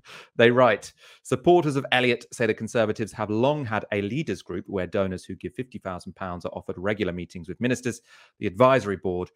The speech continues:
operates at a more rarefied level, with some members giving the party five times that amount. Well-placed Conservatives say that not everyone on the advisory board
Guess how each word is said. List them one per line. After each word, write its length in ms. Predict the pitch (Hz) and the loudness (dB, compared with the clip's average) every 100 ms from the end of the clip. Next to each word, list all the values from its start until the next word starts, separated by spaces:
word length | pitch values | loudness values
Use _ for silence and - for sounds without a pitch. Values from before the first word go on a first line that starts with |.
| _ - | _ -10
operates 420 | - 104 98 - | -8 -6 -6 -6
at 40 | |
a 60 | 98 | -8
more 200 | 92 90 | -8 -4
rarefied 680 | 101 131 127 104 - 90 90 | 2 4 4 0 -2 -4 -4
level, 340 | 85 87 85 | -6 -6 -8
with 140 | 87 | -8
some 260 | - 107 98 | -8 -8 -6
members 320 | 87 85 85 | -8 -10 -14
giving 200 | - 87 | -14 -14
the 40 | 85 | -14
party 380 | 90 82 92 - | -12 -12 -14 -18
five 380 | 92 87 85 | -14 -10 -10
times 380 | - 90 82 80 | -12 -14 -14 -10
that 200 | 90 - - | -10 -10 -12
amount. 400 | 87 80 73 _ _ _ _ | -14 -14 -16 _ _ _ _
Well-placed 460 | 95 85 - 87 82 | -8 -6 -4 -6 -6
Conservatives 680 | 85 - 87 87 - - - | -14 -6 -4 -4 -8 -12 -16
say 180 | - 92 | -8 -6
that 200 | 82 - | -4 -6
not 220 | 147 - - | -8 -8 0
everyone 460 | 170 143 90 80 92 _ _ 104 | 2 4 2 0 -6 _ _ -6
on 80 | |
the 80 | 92 | -2
advisory 520 | 87 98 101 98 92 | -2 2 2 2 -4
board 360 | - 85 90 | -4 -4 -4